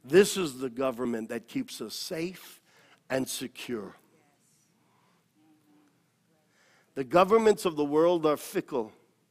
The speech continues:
We vote a man in, a power for four years. Could vote him out four years later. At best, he gets eight years.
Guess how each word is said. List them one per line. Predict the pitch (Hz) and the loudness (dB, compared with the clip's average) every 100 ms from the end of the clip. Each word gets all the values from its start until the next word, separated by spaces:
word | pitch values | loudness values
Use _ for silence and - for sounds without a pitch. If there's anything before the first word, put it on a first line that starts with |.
| _ _ _ _ _ _ _ _ - | _ _ _ _ _ _ _ _ -6
We | 143 | -4
vote | 135 190 180 | 4 6 6
a | |
man | 170 165 165 | 6 6 6
in, | 175 175 | 4 4
a | |
power | 160 - 175 170 170 | 2 0 2 2 2
for | - 147 | -2 -10
four | - 160 156 | -8 -2 0
years. | 151 160 170 160 - - _ _ _ _ _ _ _ _ | 4 4 4 -4 -12 -18 _ _ _ _ _ _ _ _
Could | - 208 160 | 2 2 4
vote | 156 147 | 2 4
him | 147 | 6
out | 151 165 165 | 6 4 2
four | - 170 | -4 -2
years | 160 156 135 143 | 2 2 2 0
later. | 165 165 131 110 _ _ _ _ _ | 0 0 -4 -10 _ _ _ _ _
At | 147 143 123 | -4 -4 0
best, | 170 202 202 - | 2 2 0 -10
he | 185 | -10
gets | 151 143 165 160 - - | -4 2 2 2 -16 -6
eight | 165 165 | -4 -4
years. | - 143 107 92 92 - | -10 -8 -8 -10 -20 -20